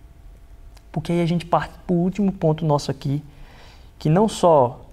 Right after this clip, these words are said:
a gente desfruta desse poder porque ele se manifesta através da gente, a gente não só não tem esse poder no estoque, porque o poder é todo dele, mas também esse poder não se baseia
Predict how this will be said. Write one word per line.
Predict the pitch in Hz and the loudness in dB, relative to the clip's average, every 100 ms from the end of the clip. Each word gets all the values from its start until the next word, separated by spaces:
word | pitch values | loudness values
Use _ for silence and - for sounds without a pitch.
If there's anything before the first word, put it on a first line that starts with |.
| - - - - - - - | -20 -20 -20 -20 -20 -20 -4
a | 139 | -2
gente | 151 - | -2 -2
desfruta | 147 165 165 - 185 196 | 0 0 0 -2 0 2
desse | 170 160 | 0 0
poder | - 156 143 | 0 0 0
porque | - | 0
ele | 147 | -2
se | - | -2
manifesta | 156 151 - 139 135 | -2 0 0 0 0
através | 147 127 123 135 160 | 2 2 2 0 0
da | 170 | -2
gente, | 143 131 131 - - - - - - - - - | -2 -6 -10 -16 -20 -20 -20 -20 -20 -20 -20 -6
a | 143 | -2
gente | 139 160 175 | 0 0 0
não | 196 220 | 0 0
só | - 165 139 113 - - | 2 4 4 2 -4 -6
não | 156 160 208 | 0 2 2
tem | 190 170 180 | 0 0 0
esse | 185 | -2
poder | - 165 160 | -2 0 0
no | 156 | 0
estoque, | 156 - 135 131 - - - - - - - - | -4 -2 0 0 -2 -18 -20 -20 -20 -20 -16 -6
porque | 147 - 156 143 143 - | -4 -4 -2 2 0 -2
o | 143 | -6
poder | 151 151 147 | 0 2 2
é | |
todo | 143 143 151 | 0 -2 -2
dele, | 170 143 135 143 151 - - - - - - - | -2 0 0 -2 -8 -16 -20 -20 -20 -20 -20 -10
mas | 156 156 | -4 -2
também | - 180 151 147 | 0 0 2 2
esse | 151 - | 0 -2
poder | - 156 151 | 0 0 2
não | 156 170 | 0 -2
se | 175 | 0
baseia | 170 156 143 151 156 131 | 2 2 2 0 2 0